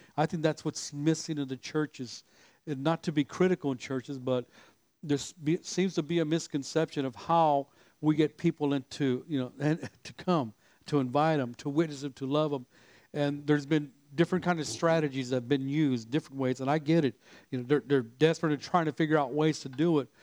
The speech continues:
But we gotta remember, this is where the Holy Spirit comes in. And if we have the Holy Spirit moving, and if we have the love of Christ in us, people are gonna come because they want the real deal. And they're gonna be able to come with us because they're gonna see that we're <laughs> messed up too,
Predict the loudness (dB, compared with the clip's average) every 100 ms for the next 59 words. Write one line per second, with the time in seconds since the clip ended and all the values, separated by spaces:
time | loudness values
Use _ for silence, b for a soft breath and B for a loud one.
0 | B B -2 2 4 6 4 4 2 0
1 | 2 2 2 0 -2 -2 2 2 2 2
2 | 2 2 2 -2 2 4 4 0 -8 -8
3 | -10 -16 -18 _ _ B B B B 0
4 | 2 4 4 4 2 4 4 2 0 4
5 | 4 4 2 2 4 2 -2 B B -2
6 | 0 4 6 4 4 2 4 4 2 -2
7 | -2 0 0 0 -2 -2 -4 -8 B B
8 | 2 4 4 4 2 0 -4 0 2 2
9 | 2 2 2 2 0 -2 -4 -4 0 2
10 | 2 -2 -4 -6 B B -4 4 4 4
11 | 4 6 6 6 4 4 4 6 4 4
12 | 2 4 4 4 4 2 0 2 4 6
13 | 6 6 2 0 2 0 0 0 4 4